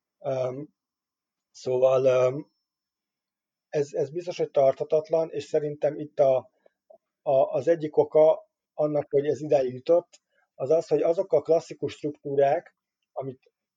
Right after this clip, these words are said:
a Barcelona eddig szervezetileg fenntartott, azok nagyon felhigultak a Bartomeu alatt.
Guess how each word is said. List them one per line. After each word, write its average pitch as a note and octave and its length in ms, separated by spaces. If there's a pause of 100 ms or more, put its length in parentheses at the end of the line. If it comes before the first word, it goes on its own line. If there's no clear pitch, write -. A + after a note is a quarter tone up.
(120)
a D3 100
Barcelona D3 500
eddig C3+ 320 (560)
szervezetileg C3+ 680
fenntartott, D3+ 600
azok C#3+ 260
nagyon D3 340
felhigultak B2 720
a B2 60
Bartomeu A#2+ 560
alatt. A#2+ 420